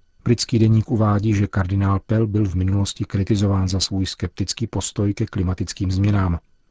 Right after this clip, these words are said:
Prefekt ekonomického sekretariátu však v zápětí dodal, že encyklika Laudato Si byla přijata velmi dobře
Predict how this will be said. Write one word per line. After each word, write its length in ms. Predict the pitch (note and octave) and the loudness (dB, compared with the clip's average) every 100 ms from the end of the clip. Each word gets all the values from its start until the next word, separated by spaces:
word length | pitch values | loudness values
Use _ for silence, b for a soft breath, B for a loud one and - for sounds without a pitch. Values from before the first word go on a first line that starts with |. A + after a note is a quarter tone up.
| - | -4
Prefekt 440 | A#2+ A#2 C3+ - - | -2 0 0 -2 -4
ekonomického 680 | G#2 G#2+ G#2+ G#2+ - G#2+ | -2 2 2 0 -2 -2
sekretariátu 840 | G#2 G#2 G#2+ G2+ G#2 G#2 G2+ - - | -2 -2 -2 -2 0 2 0 -2 -6
však 260 | - F#2 | -4 -4
v 40 | E2+ | -2
zápětí 480 | F#2 F2+ F2+ - | -2 -2 -4 -2
dodal, 380 | G2 G2+ A2 A2 B B B - | 0 2 4 2 B B B -2
že 120 | C3+ | 0
encyklika 600 | A2+ G#2+ - G#2+ G2+ - | 2 0 -2 -2 -4 -4
Laudato 540 | F2+ F2 G2 F#2+ G2+ F#2 | -4 -2 0 -2 -2 -4
Si 260 | - A#2+ | -2 -2
byla 220 | G#2 F#2+ | 0 -2
přijata 440 | F2 - G2 F#2+ F#2+ | -2 -2 -2 0 -2
velmi 320 | F#2+ F#2 F#2+ | 0 0 2
dobře 340 | G2 F#2 G2 | 0 0 -2